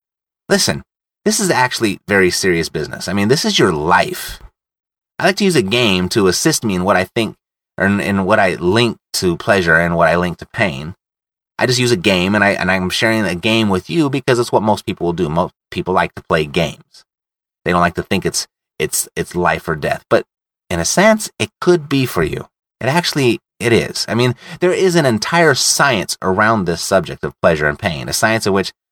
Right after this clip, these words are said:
I'm not an expert at by any means. I do, however, understand the concept, and I understand how to use it as much as possible so that it uses me as little as possible. You got it? I understand it so I can use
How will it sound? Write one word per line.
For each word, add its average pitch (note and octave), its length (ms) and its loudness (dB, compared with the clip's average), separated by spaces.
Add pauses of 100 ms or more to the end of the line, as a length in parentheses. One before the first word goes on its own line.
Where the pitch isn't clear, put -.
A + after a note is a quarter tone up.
(220)
I'm E3 180 0
not A#2 160 4
an F#2+ 100 0
expert E2+ 320 0
at D2+ 160 0
by D#2+ 120 2
any D#2+ 160 -2
means. D2 420 -10 (460)
I C3 140 2
do, C3+ 280 2
however, G2 560 2 (300)
understand G#2 560 0
the A2+ 80 -2
concept, - 560 -2 (420)
and G2 80 0
I G#2 80 4
understand C3 400 2
how A2 260 2
to D#3 160 -4
use A#2+ 220 2
it A#2 160 2
as F2+ 140 -2
much G#2 300 2
as A#2+ 140 -4
possible C3 540 0
so G2 320 2 (260)
that G2+ 140 4
it G2 120 2
uses G2 420 0
me A#2 420 2
as E2 180 0
little B2 300 4
as - 100 -4
possible. - 380 -12 (640)
You G#2 120 -6
got G#2 180 4
it? D3+ 140 2 (640)
I A2 140 0
understand E3+ 560 2
it A2 120 0
so C3 160 2
I A2 120 2
can B2 260 -2 (380)
use C3 460 0